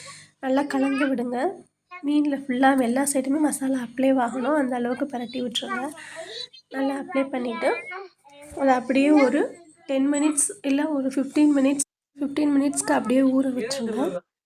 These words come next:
இப்போ நம்ம சுவையான மீன் குழம்பு செய்ய போகலாம். அதுக்கு வந்து சின்ன வெங்காயம், ரெண்டு பச்சை மிளகாய், ரெண்டு தக்காளி, கொஞ்சம் வெள்ளைப்பூடு நறுக்கி வச்சிருக்கேன்.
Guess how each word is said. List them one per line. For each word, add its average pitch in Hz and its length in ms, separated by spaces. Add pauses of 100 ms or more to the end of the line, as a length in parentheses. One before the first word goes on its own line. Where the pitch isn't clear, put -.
(140)
இப்போ 320 240
நம்ம 269 320
சுவையான 285 420
மீன் 285 200
குழம்பு 269 280
செய்ய 240 160 (120)
போகலாம். 247 380 (200)
அதுக்கு 262 320
வந்து 247 180 (200)
சின்ன 294 260
வெங்காயம், 262 480 (520)
ரெண்டு 262 220
பச்சை 277 240
மிளகாய், 285 420
ரெண்டு 240 220
தக்காளி, 269 440 (160)
கொஞ்சம் 247 300
வெள்ளைப்பூடு 269 420
நறுக்கி 233 280
வச்சிருக்கேன். 254 500